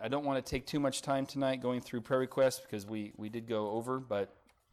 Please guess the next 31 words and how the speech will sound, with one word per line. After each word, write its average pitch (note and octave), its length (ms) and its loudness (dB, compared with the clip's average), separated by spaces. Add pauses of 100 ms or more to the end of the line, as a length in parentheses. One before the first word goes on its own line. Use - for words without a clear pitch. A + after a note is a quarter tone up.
(800)
uh, F#2+ 120 -6
several C#3+ 340 2
people C3+ 300 -2
in A2+ 60 0
our G#2+ 100 0
church B2 360 -2
are G2+ 60 -6
de-, A2+ 160 -6
still B2 240 -4
dealing A2+ 300 -2
with, A2 240 -6 (100)
with A2 120 -6
sickness. - 680 -4 (500)
Um, F#2 460 -4 (2000)
want A#2+ 280 2
to B2 40 2
mention, B2 480 -2
uh, G#2 560 0 (840)
Brent D#3 680 0
has B2 220 -2
been A#2 200 -2
dealing B2 380 0
with G#2+ 400 -2
some G#2+ 400 -4 (140)
dizzy B2+ 300 -2
spells. B2+ 800 2 (120)
Um, F#2+ 260 -10
he's A2+ 180 -10
had A2+ 180 -4
some F#2+ 160 -10
dizziness, G#2+ 500 -8